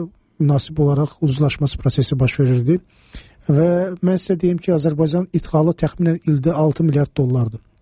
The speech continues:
Bu rəsmi rəqəmdir və əgər biz, e, uçotdan kənar idxalı da nəzərə alsaq, təxminən on on beş milyard dollarlıq, e, Azərbaycan bir ilin ərzində məhsul idxal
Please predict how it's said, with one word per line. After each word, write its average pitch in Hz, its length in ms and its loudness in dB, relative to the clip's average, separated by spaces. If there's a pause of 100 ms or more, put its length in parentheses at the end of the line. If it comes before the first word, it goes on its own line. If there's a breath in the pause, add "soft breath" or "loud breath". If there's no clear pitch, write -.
(140)
Bu 156 100 2
rəsmi 139 320 0
rəqəmdir 131 460 0
və 156 100 2 (720 soft breath)
əgər 151 300 0
biz, 156 300 -2
e, 147 280 -2
uçotdan 160 480 -2
kənar 147 320 0
idxalı 143 300 0
da 135 100 2
nəzərə 135 240 0
alsaq, 180 300 0
təxminən 175 420 0
on 160 160 2
on 147 140 0
beş 156 220 0
milyard 139 320 0
dollarlıq, 131 480 0 (600 soft breath)
e, 151 40 -2
Azərbaycan 139 600 0
bir 156 180 0
ilin 135 180 -2
ərzində 127 400 -2
məhsul 135 320 2
idxal 131 240 0